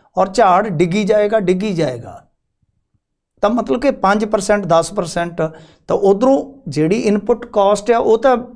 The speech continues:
ਡਿੱਗਣੀ ਨਹੀਂ ਹੈ ਨਾ, ਉਹ ਤਾਂ ਵਧਣੀ ਹੈ। ਤੇ ਇਹਦਾ ਮਤਲਬ ਇਹ ਆ ਕਿ ਫਿਰ ਜਦੋਂ ਝਾੜ ਘਟੇਗਾ, ਉਤਪਾਦਨ ਘਟੇਗਾ, ਮੁਨਾਫਾ ਪ੍ਰਭਾਵਿਤ ਹੋਏਗਾ, ਤਾਂ ਫਿਰ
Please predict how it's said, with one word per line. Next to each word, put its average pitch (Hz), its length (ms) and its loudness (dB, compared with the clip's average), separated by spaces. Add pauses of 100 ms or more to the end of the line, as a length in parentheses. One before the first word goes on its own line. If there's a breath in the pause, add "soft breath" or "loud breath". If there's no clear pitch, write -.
(260)
ਡਿੱਗਣੀ 190 320 2
ਨਹੀਂ 208 180 2
ਹੈ 170 80 0
ਨਾ, 254 140 -4 (580)
ਉਹ 190 80 0
ਤਾਂ 220 120 2
ਵਧਣੀ 254 360 2
ਹੈ। 202 200 -8 (140 loud breath)
ਤੇ - 80 -4
ਇਹਦਾ 208 120 2
ਮਤਲਬ 233 380 -2
ਇਹ 262 100 0
ਆ 262 60 -2
ਕਿ 269 160 -4
ਫਿਰ 254 180 0
ਜਦੋਂ 180 320 2 (100)
ਝਾੜ 180 360 2 (100)
ਘਟੇਗਾ, 175 540 0 (400 soft breath)
ਉਤਪਾਦਨ 180 560 0 (100)
ਘਟੇਗਾ, 180 480 0 (280 loud breath)
ਮੁਨਾਫਾ 175 540 2
ਪ੍ਰਭਾਵਿਤ 190 720 0
ਹੋਏਗਾ, 165 440 2 (260 loud breath)
ਤਾਂ 277 100 -2
ਫਿਰ 311 320 0